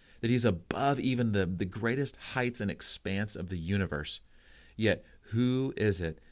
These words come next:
that he goes down to reach? It's the poor, the needy, the people in the dust. And the idea is this, if, if God goes out and reaches out to the poor, how much more would he reach out for anyone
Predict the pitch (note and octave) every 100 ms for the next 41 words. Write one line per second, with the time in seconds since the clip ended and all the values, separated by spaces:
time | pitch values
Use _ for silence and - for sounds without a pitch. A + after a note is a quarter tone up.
0 | - G2 F2+ G2 F2+ F#2 E2+ D#2+ D#2 E2+
1 | - - - - - - G#2+ F2 D2+ C2+
2 | - - - F2+ F#2 F2+ D#2+ C#2+ - D#2+
3 | - A2 F#2 F#2 F#2 - E2+ E2 - -
4 | - - _ - - - - - - -
5 | - - - - B2+ B2+ C#3 B2 A#2+ C3
6 | G2 - - - A2 G2 - G#2 G2 G#2+
7 | A#2 D#3 C3 A#2+ A2 G2 - F#2 E2+ G2
8 | - F#2+ F#2 - - - A#2+ F2 D2 C#2+
9 | - - - - - - B2+ C3+ C3 -
10 | G#2 F#2 A#2 A2+ D2 D2 D#2+ - - -
11 | - G#2 F#2 G2+ E2 F#2+ F#2+ - D#2+ D#2+
12 | - - - - A2+ B2 D#3+ G#2+ D#2 D#2
13 | -